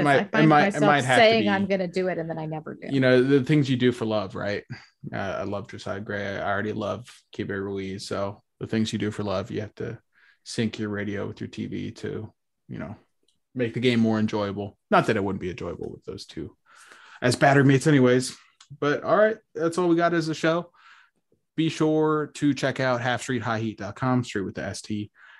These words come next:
Speaker 2: half street high heat dot com, all the latest articles. Uh, we are starting to pump out content again. We're all trying to get back into a, a routine with, you know, some of our, our team is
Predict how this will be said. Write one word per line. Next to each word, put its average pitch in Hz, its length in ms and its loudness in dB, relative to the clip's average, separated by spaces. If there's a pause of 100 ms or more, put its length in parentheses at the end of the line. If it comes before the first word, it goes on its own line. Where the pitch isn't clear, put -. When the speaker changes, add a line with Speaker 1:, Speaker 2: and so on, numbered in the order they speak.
Speaker 2:
half 196 120 6
street 151 180 6
high 139 160 6
heat 131 200 -4
dot 123 180 2
com, 123 500 2
all 123 180 4
the 117 80 -10
latest 113 320 -4
articles. 123 800 0
Uh, 110 260 0
we 127 140 4
are 127 260 4
starting 127 280 0
to 117 60 -2
pump 120 300 -4
out 117 180 2
content 117 560 -6
again. 104 560 -6
We're 107 200 0
all 110 380 2 (560)
trying 123 180 2
to 120 40 2
get 113 180 0
back 120 300 0
into 113 680 0
a, 110 320 -6
a 113 40 -4
routine 127 580 4
with, 104 240 -2 (380)
you 127 80 -8
know, 98 80 -6
some 104 220 -4
of 98 100 -6
our, 95 420 -4
our - 800 -8
team 110 280 0
is - 400 -6